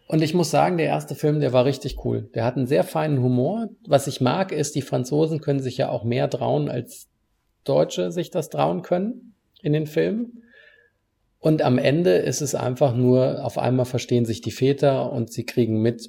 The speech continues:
Mensch, die Vielfalt ist alles in Ordnung und Menschen sind Menschen und sie haben sich als Familie lieb. Jetzt haben wir die Tage Teil zwei gesehen. Und da muss ich sagen, der ist eigentlich eine Kopie vom ersten,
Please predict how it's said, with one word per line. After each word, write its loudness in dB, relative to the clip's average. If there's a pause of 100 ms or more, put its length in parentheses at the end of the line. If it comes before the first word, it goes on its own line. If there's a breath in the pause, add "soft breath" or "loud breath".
Mensch, -4
die -6
Vielfalt 0
ist -2
alles -2
in -4
Ordnung 0
und -6
Menschen -2
sind -6
Menschen -2
und -4
sie -2
haben -2
sich -6
als -2
Familie -4
lieb. -10 (720 loud breath)
Jetzt 4
haben 4
wir 4
die 0
Tage 2
Teil 4
zwei 2
gesehen. -4 (1700 soft breath)
Und 0
da 6
muss 4
ich 0
sagen, 2
der 2
ist -6
eigentlich -2
eine 0
Kopie -4
vom -2
ersten, -6